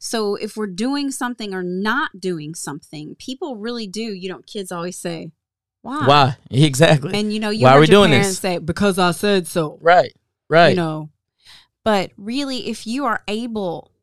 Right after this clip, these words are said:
Speaker 1: to explain the why
Speaker 2: Yeah.
Speaker 1: in any area
Speaker 2: Yes.
Speaker 1: of leading,
Speaker 2: Yes.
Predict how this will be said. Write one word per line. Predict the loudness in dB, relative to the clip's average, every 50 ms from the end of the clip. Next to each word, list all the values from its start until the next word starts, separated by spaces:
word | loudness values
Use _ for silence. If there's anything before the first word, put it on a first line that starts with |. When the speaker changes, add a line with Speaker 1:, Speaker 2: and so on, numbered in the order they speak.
| _
Speaker 1:
to | -12 -8 -8 -6 -6 -6 -8 -8 -8
explain | -10 -10 -10 -12 -12 -12 -14 _ -14 -14 -10 -8 -8 -6 -6 -6 -6 -6 -6 -6
the | -6 -6
why | -4 0 0 0 0 0 -4 -8 -4 2
Speaker 2:
Yeah. | 4 4 4 4 0 _ _ -10
Speaker 1:
in | -8 -8 -8 _ _ _ -8
any | -6 -4 -4 -4 -4 -6 -6
area | -6 -6 -4 -4 -6 -8 -10 -10 -10 -10 -4 2
Speaker 2:
Yes. | 4 4 4 4
Speaker 1:
of | 0 -4
leading, | -8 -8 -10 -14 -14 -16 -16 -18 _
Speaker 2:
Yes. | -2 0 0 0 0 -4 -12